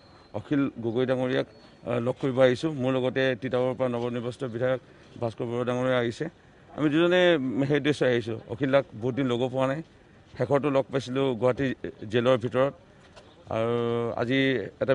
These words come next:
বিৰতিৰ পিছত তেখেতক লগ পাম। আহ, ম-, ম-, মৰিয়নিৰ সন্তান, আহ, আৰু এজন বিধায়ক হ'ল, খুব ভাল লাগিছে। বিধানসভা মজিয়াততো লগ পামেই। তাৰ আগতীয়াকৈ মই বোলো এবাৰ যিহেতু গুৱাহাটী আহিছোঁ, আমাৰ যি প্ৰমাণপত্ৰ, বিধায়ক হোৱাৰ পিছত প্ৰমাণপত্ৰ আমাৰ বিধানসভা মজিয়াত দিব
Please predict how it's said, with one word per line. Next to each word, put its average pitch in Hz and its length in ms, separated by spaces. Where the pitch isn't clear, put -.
বিৰতিৰ 143 300
পিছত 139 240
তেখেতক 127 320
লগ 117 140
পাম। 143 120
আহ, - 640
ম-, 107 720
ম-, 113 200
মৰিয়নিৰ 139 380
সন্তান, 139 300
আহ, - 1600
আৰু 120 140
এজন 143 160
বিধায়ক 131 320
হ'ল, 139 200
খুব 151 140
ভাল 139 120
লাগিছে। 139 280
বিধানসভা 139 380
মজিয়াততো 143 300
লগ 143 180
পামেই। 160 280
তাৰ 147 200
আগতীয়াকৈ 165 320
মই 175 200
বোলো 175 160
এবাৰ 170 160
যিহেতু 147 200
গুৱাহাটী 135 340
আহিছোঁ, 147 300
আমাৰ 123 200
যি 135 140
প্ৰমাণপত্ৰ, 131 480
বিধায়ক 127 280
হোৱাৰ 127 120
পিছত 123 320
প্ৰমাণপত্ৰ 123 440
আমাৰ 127 200
বিধানসভা 123 360
মজিয়াত 117 320
দিব 110 180